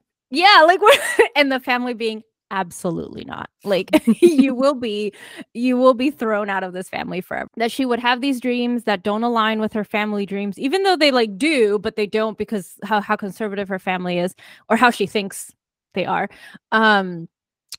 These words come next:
Speaker 1: and so it made sense that she would want to kind of get away from that and try to pursue, like, her business. Um, that made sense to me. I was not ready for that opening scene. I'm not sure that I followed her thought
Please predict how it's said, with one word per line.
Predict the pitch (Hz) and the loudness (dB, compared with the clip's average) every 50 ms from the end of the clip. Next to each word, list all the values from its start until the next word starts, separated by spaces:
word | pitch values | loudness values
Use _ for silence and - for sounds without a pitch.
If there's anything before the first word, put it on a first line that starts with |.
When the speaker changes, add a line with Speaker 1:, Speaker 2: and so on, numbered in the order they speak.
| _ - | _ 2
Speaker 1:
and | 247 240 | 4 6
so | 285 247 | 8 8
it | 240 247 233 | 8 8 8
made | 240 247 262 254 | 6 6 4 4
sense | - 269 240 233 - | 2 2 2 2 0
that | - 220 | -2 -4
she | - - 240 | -2 -4 -2
would | 202 214 208 | 0 0 0
want | 202 190 196 190 180 123 - - | 0 0 -2 -2 -2 -4 -8 -6
to | - 214 196 190 185 | -4 -2 0 0 -2
kind | - - 196 175 185 | -2 -4 -4 -4 -4
of | 180 185 | -4 -2
get | - 294 294 | 0 0 0
away | 285 254 262 240 240 | 0 0 0 -2 -2
from | - - 233 220 214 | -2 -4 -4 -4 -2
that | 202 196 190 190 185 185 - | 0 2 2 2 2 0 -2
and | - 196 190 185 | -6 -10 -10 -10
try | - - 196 185 | -6 -6 -4 -4
to | 185 185 - _ | -4 -6 -8 _
pursue, | - 190 180 - - - 185 170 175 170 170 170 - - | -6 -6 -6 -6 -6 -4 -2 -2 -2 -2 -4 -4 -2 -2
like, | 180 175 175 - - _ | -2 -2 -4 -8 -14 _
her | - - 208 180 | -6 -4 -4 -4
business. | - 170 165 160 - 185 170 170 175 - - _ - - - - - - _ _ _ 185 | -2 -6 -8 -6 -6 -6 -6 -6 -6 -8 -10 _ -20 -20 -20 -20 -20 -20 _ _ _ -2
Um, | 175 180 170 160 160 170 165 - - _ - | 0 0 0 -2 -4 -6 -8 -12 -14 _ -14
that | 180 170 185 180 180 - 208 | -4 0 2 2 2 2 2
made | 202 202 202 214 - | 2 2 2 0 0
sense | - - 240 233 240 247 - - | 0 0 2 2 2 0 -4 -6
to | - - 277 | -6 -4 -2
me. | 277 285 285 294 302 302 _ _ - - _ _ _ - - - - 269 190 - | 0 0 0 -2 -4 -8 _ _ -20 -20 _ _ _ -20 -20 -18 -18 -14 -2 2
I | 226 247 | 4 6
was | 262 240 220 | 6 6 6
not | 262 359 523 494 262 | 6 6 6 6 6
ready | 233 233 226 240 285 349 | 6 6 6 6 4 4
for | 330 - 277 262 | 6 4 4 4
that | 262 247 - - | 4 2 2 4
opening | 226 233 240 233 - 311 294 302 285 285 | 4 4 4 4 0 0 2 2 2 2
scene. | 262 - - 233 208 214 226 254 262 | 0 -4 -6 -6 -4 -2 -2 -2 -2
I'm | - - 233 233 233 | -2 -2 0 0 0
not | 233 233 247 247 | 0 0 -2 -4
sure | - - 359 370 | -6 -8 -10 -8
that | 370 415 403 | -6 -4 -4
I | 392 359 | -4 -4
followed | - - - 226 208 220 233 247 254 262 262 | -4 -2 0 0 2 0 0 -4 -4 -6 -6
her | - 269 240 220 - _ _ - | -6 -8 -8 -8 -10 _ _ -8
thought | 185 160 - | -8 -8 -10